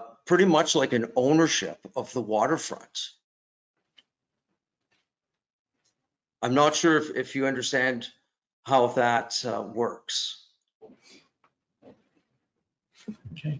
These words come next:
Speaker 1: And what, and what effect that, that section four in that clause has.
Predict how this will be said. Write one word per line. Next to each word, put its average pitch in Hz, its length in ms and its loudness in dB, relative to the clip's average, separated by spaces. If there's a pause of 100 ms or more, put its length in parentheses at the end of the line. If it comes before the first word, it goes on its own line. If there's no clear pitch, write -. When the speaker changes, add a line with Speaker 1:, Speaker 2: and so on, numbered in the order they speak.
(120)
Speaker 1:
And 113 120 -8
what, 117 180 2
and 131 420 -2
what 135 160 2
effect 131 480 -2
that, 117 340 0 (180)
that 123 400 -2
section 120 440 -2
four 110 600 -4 (360)
in 120 120 -2
that 113 260 2
clause 113 500 2
has. - 880 -2